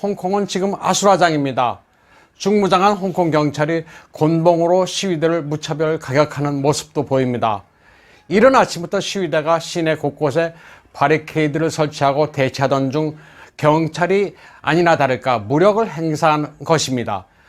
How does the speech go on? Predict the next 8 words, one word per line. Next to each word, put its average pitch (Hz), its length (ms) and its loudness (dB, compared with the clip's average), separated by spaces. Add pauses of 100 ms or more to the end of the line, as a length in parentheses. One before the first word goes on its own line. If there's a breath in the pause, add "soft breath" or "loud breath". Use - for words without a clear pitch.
(200 soft breath)
마스크와 170 580 2
헬멧, 147 440 -4 (100)
우산으로 180 540 0
방어하는 139 560 0
시위대에 135 480 0
대해 135 320 2 (400 loud breath)
경찰이 147 640 0
방패와 127 640 -2